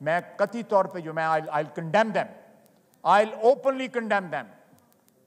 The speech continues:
जहां भी पाकिस्तानी बैठ के जो है अपने मुल्क का, अपनी कौम का दर्द रखता है और उसका दिल दुखता है कि पाकिस्तान के हालात जो हैं वो मखदूश हैं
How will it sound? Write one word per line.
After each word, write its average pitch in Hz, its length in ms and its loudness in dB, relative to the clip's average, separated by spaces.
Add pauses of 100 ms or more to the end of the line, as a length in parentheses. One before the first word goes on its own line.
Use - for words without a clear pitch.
(1800)
जहां 262 360 6
भी 302 120 -2
पाकिस्तानी 247 560 0
बैठ 208 340 0
के 220 100 -4
जो 202 120 -4
है 196 140 2
अपने 190 300 -4
मुल्क 185 340 -6
का, 185 140 2
अपनी 175 240 -6
कौम 170 320 -4
का 170 140 -6
दर्द 151 320 -6
रखता 156 360 -6
है 151 400 -6 (280)
और 156 120 -2
उसका 156 280 -4
दिल 156 240 -8
दुखता 151 380 -4
है 160 160 -2
कि 143 120 -10
पाकिस्तान 147 520 -6
के 147 120 -10
हालात 131 460 -6
जो 139 100 -10
हैं 143 160 -6
वो 135 140 -10
मखदूश 143 520 -12
हैं 123 300 -12